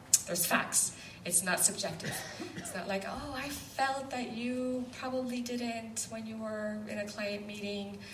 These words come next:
Well, what about it? What about it, right? What's the impact? What is it resulting in? So here's an example of,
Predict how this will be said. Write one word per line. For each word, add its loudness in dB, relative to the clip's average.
Well, 2
what 6
about 6
it? 0
What -2
about -2
it, -4
right? 0
What's 4
the 2
impact? -2
What -4
is 2
it -4
resulting -2
in? -8
So 4
here's -2
an 4
example 0
of, 2